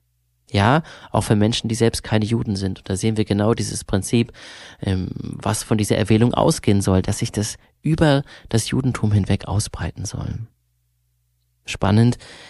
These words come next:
ist auch, dass durch diese Aus-, äh, Auserwählung,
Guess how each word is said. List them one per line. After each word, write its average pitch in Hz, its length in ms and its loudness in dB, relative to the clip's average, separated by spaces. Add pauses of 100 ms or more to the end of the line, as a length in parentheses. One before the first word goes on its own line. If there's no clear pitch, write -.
(140)
ist - 260 -4
auch, 113 320 2 (420)
dass 107 220 -2
durch 127 240 0
diese 117 300 2 (120)
Aus-, 123 540 0
äh, 104 180 4
Auserwählung, 120 920 2